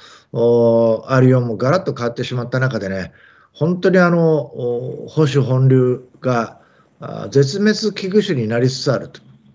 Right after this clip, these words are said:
で、そんな時にね、たまたまちょっと、あの、こんな動画を、えー、見つけてみたんで、スタッフさん、五番お願いします。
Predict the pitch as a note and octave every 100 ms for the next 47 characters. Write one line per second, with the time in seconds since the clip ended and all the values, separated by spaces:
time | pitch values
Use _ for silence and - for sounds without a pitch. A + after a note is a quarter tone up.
0 | _ - - - - - - F3 E3 A#3+
1 | C4 C4+ A#3 E3+ C#3 C3 G#2 - _ -
2 | - E3 E3+ D#3+ F3 F3 D3+ F3+ D#3+ B2+
3 | G#2+ - A#2 G#2 - C#3+ C#3+ C3+ C#3 C3+
4 | C3+ C3 B2 A#2 - _ _ _ C3+ A#2+
5 | A#2 A#2 A2 C3 C3 - C#3+ C#3+ C3+ C3
6 | G2+ F#2+ F#2 E2 _ G2+ - C#3+ C3+ G2+
7 | F#2 - - B2 C3 A#2+ A2+ G#2+ A2 G2+
8 | - F#2